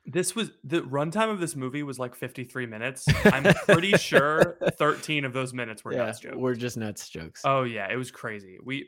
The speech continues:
Speaker 1: Phoebe and I were <laughs> so, like, bored by the end of it. I,
Speaker 2: Why did
Speaker 1: and
Speaker 2: you watch
Speaker 1: then,
Speaker 2: this? Was this on
Speaker 1: and then
Speaker 2: Disney Plus?
Speaker 1: it was on Netflix. And
Speaker 2: Okay.
Speaker 1: then
Speaker 2: And
Speaker 1: the
Speaker 2: then?
Speaker 1: la-,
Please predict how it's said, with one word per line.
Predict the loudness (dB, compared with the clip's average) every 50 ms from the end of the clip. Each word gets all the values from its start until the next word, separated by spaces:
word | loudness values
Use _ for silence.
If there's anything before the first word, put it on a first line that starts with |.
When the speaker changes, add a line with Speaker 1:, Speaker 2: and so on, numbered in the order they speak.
| -10 -8
Speaker 1:
Phoebe | -6 -6 -2
and | -2 0
I | -2
were | 0 0
<laughs> |
so, | 0 0 0 2 2 0 -2 0
like, | -2 -4 -6 -6 -10 _ _ _ _ -20
bored | -20 -14 -10 -8 -6 -4 -4 -2 -4 -4 -4 -4
by | -2 -2 -2
the | -2 -4 -6
end | -6 -6 -6
of | -4 -4
it. | -4 -4 -6 -6
I, | -8 -8 -8 -10 _ _ _
Speaker 2:
Why | 2 4 4 4
did | 4
Speaker 1:
and | 4
Speaker 2:
you | 2 2 4
watch | 6 6 6 6 6
Speaker 1:
then, | 2 0
Speaker 2:
this? | 0 0
Was | -2 0 0
this | 0 0 2
on | 2 2
Speaker 1:
and | 2 2
then | 0
Speaker 2:
Disney | 2 2 0 0 2
Plus? | 2 2 2 2 0 -2 -6 -14 -18 _ -8
Speaker 1:
it | -6
was | -4 -2
on | -4 -4 -4
Netflix. | -6 -8 -8 -10 -14 -14 -16 -20 _ _ _ _ _
And | -4 -4 -2 -4
Speaker 2:
Okay. | -6 -6 -4
Speaker 1:
then | -2 0 0 0 -2 -4 -6 -10 -14 _ _ _ _ _ -12
Speaker 2:
And | -12 -10
Speaker 1:
the | -6 -4
Speaker 2:
then? | -2 -2 -2 -2 -2
Speaker 1:
la-, | 0 2 2 0